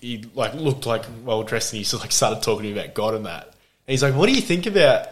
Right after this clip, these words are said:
And I'm like, "Oh, I don't think I believe in any of it." And he's like, "Oh, okay." And I was like, uh, he's like, "Really? Like, why do you think it is?" I'm like, "My thought at the time, I'm still not sure." And he's just like, there was probably, like, a guy, like what we were talking about with the Pink Floyd guy, is there's, like, this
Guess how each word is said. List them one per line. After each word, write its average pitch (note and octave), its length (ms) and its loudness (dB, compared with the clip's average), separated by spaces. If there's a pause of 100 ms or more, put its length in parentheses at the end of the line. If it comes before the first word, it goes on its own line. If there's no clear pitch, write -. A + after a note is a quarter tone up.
And B2 80 -4
I'm B2 80 -2
like, B2 200 2
"Oh, B2+ 40 4
I B2+ 220 12
don't F3 160 4
think F3 160 0
I B2+ 60 6
believe G2 360 -2
in F#2+ 80 -8
any F#2+ 200 -6
of F2+ 100 -8
it." F2+ 140 -10 (360)
And A#2 140 -2
he's B2 180 4
like, A#2 300 4
"Oh, B2 280 6
okay." F#2+ 480 -2 (720)
And B2 120 0
I - 20 6
was C3 140 4
like, C3 200 6
uh, A#2+ 340 -4 (140)
he's C#3 200 -2
like, C#3+ 100 4 (380)
"Really? D#3 320 4
Like, B2 160 4
why C3 220 6
do C#3 60 4
you C3 60 2
think B2+ 260 -6
it A#2 280 -6
is?" C#3 260 0
I'm A2+ 100 -2
like, A#2 280 -4 (680)
"My C#3 320 8
thought C3+ 300 2
at A2+ 80 -6
the G#2+ 60 -6
time, A2 420 0
I'm A2 80 -8
still C3+ 240 -2
not A#2 220 -4
sure." G#2 320 -4
And F#2 180 -14
he's - 160 -8
just A2 100 -4
like, A2+ 220 -2 (1800)
there C#3 100 4
was C#3+ 80 4
probably, G#3 480 8
like, C#3 200 6
a C3 60 4
guy, A#2 300 6
like B2 180 4
what C3+ 80 4
we C3+ 60 6
were C3 60 4
talking D3 360 4
about A#2 140 2
with A2 100 -6
the A2 60 -2
Pink A#2+ 280 -2
Floyd A2+ 340 0
guy, F2+ 260 0
is G#2+ 140 -10
there's, - 180 -4
like, A#2 140 0
this - 420 0